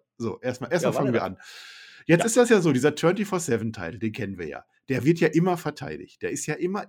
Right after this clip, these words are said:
Speaker 1: immer da. Du musst jederzeit, zu jeder Tages- und Nachtzeit bereit sein, sodass ich mich eigentlich frage, warum will ich diesen <laughs> scheiß Gürtel überhaupt haben? Aber wichtig ist,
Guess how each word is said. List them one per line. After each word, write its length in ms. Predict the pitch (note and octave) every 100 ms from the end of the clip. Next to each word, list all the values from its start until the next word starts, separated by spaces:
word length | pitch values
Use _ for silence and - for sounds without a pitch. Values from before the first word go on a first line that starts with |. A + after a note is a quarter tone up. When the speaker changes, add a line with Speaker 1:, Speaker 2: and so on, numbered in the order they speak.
| -
Speaker 1:
immer 280 | C4 D#4 C#4
da. 120 | F#3
Du 80 | F#3+
musst 200 | B3 A#3+
jederzeit, 580 | B3 D4+ D4 G3+ E3 -
zu 100 | F3+
jeder 260 | G3+ B3+
Tages- 340 | A#3+ G#3 A3+ G#3
und 100 | F3+
Nachtzeit 360 | G3+ - F3+
bereit 320 | D#3+ B2 F#3+
sein, 280 | - A#2 E3 - - -
sodass 240 | - D3+ D#3
ich 60 |
mich 140 | D#3 C3
eigentlich 180 | C#3
frage, 360 | - B2+ D#3 A#2
warum 240 | A2+ C#3+
will 80 | B2+
ich 40 | C#3+
diesen 140 | C#3
<laughs> 220 | C3 E3+
scheiß 60 | E3
Gürtel 220 | F3 E3+
überhaupt 280 | E3 B2+ -
haben? 340 | C3 D#3 C3+ - - - E3+
Aber 260 | D#3 E3 B2
wichtig 460 | B2 C#3 - C#3+
ist, 180 | A#2+ E3